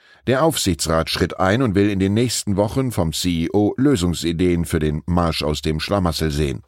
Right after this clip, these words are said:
Zu den Arabesken rund um Carrier gehört, dass Duesmann die Beratungsfirma McKinsey zur Evaluierung des Chaos beauftragte. Das darf man so verstehen, dass sich der Audi-Chef und mögliche Konzernkronprinz damit ein Waffendepot für den Konflikt mit Dies verschaffte,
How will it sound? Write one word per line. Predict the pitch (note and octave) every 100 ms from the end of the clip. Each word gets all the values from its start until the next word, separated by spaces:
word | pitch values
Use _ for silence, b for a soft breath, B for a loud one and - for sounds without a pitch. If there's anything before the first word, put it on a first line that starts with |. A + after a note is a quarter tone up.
| _ _ -
Zu | C3
den | C#3
Arabesken | B2 C3 D3+ D3+ - F2
rund | F#2 G#2
um | E2+ E2+
Carrier | - G2 F2+ F2 E2+
gehört, | - F#2 G#2 A2+ -
dass | F#2 E2 -
Duesmann | - A#2 - A2+ B2 G#2+
die | F#2
Beratungsfirma | F#2 F#2+ A2+ A#2+ G#2 A2+ A2
McKinsey | G#2+ G2+ C3 C#3+ A#2 G#2+ D#2+
zur | - D#2+ D2
Evaluierung | D#2 E2+ E2+ G2 A#2+ A#2+ G2+
des | D#2 -
Chaos | - D#2+ D2+ -
beauftragte. | F#2+ G2 G2+ - F#2 - F#2 D2 b b b b b
Das | C#3+ -
darf | D#3 -
man | B2+
so | F#2+ C3+
verstehen, | C#3+ G#2 G#2+ B2 D3
dass | A2+
sich | G#2 -
der | F2 F2
Audi-Chef | A2 A#2 - F2+ E2+
und | E2+
mögliche | F2 G#2+ - G#2 G#2
Konzernkronprinz | - D#2+ D#2 G2 G2+ G#2 - G2+ A2+ A#2 B2 -
damit | G#2 G2+ -
ein | A#2+ G#2+
Waffendepot | - - G#2+ E2+ E2+ E2 -
für | -
den | E2 D#2+
Konflikt | E2+ D#2 - F#2+ -
mit | E2 -
Dies | G#2 G#2
verschaffte, | G2+ F#2 G2 F#2+ B2+